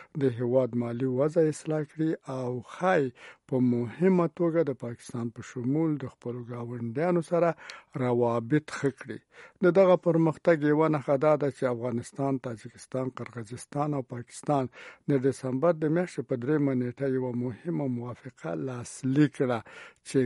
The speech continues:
کاسا زر په نامه چې د برېښنا د ترانسمیشن د پروژې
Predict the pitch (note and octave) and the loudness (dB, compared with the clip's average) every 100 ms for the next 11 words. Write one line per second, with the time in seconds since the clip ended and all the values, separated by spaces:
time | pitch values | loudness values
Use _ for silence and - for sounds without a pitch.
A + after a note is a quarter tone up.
0 | A#2 B2 A#2+ B2 D#3 D3 A2+ G#2+ F3 F#3 | 0 -6 -6 -6 0 0 0 4 4 4
1 | - C#3+ C3+ B2+ C#3 D3+ D3 - A#2+ A#2+ | -4 0 0 0 0 2 -2 -4 -6 -6
2 | A2+ B2 - B2 C3+ D3+ C#3+ A#2+ - A#2+ | -8 -12 -10 -4 -2 -2 -4 -6 -12 -12
3 | A#2+ G2 - A#2+ A#2 - D3+ D3+ C#3 B2 | -12 -12 -10 -10 -10 -6 -4 -2 -4 -6
4 | - B2 C3 A#2 A2 D#3+ | -10 -10 -8 -8 -2 0